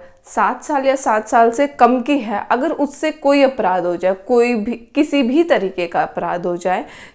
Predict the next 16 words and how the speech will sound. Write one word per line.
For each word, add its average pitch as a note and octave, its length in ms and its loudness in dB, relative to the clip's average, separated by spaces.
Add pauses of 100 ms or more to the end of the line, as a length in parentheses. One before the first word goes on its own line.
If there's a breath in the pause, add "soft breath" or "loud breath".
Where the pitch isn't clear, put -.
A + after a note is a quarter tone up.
चाहे A#3 240 -4
वो C4 640 2
छोटा B3 320 2
बच्चा G#3+ 360 0
किसी B3 300 -6
बड़े G#3 420 2
इंसान A#3 540 -2
का A3+ 180 -4
मर्डर G3+ 380 -2
कर F3+ 180 -6
दे, F3+ 240 -10 (460 loud breath)
तो F#4 60 -2
उसको C#4+ 460 -2
क्या F4 180 0
सज़ा C#4 340 0
मिलेगी B3+ 540 -2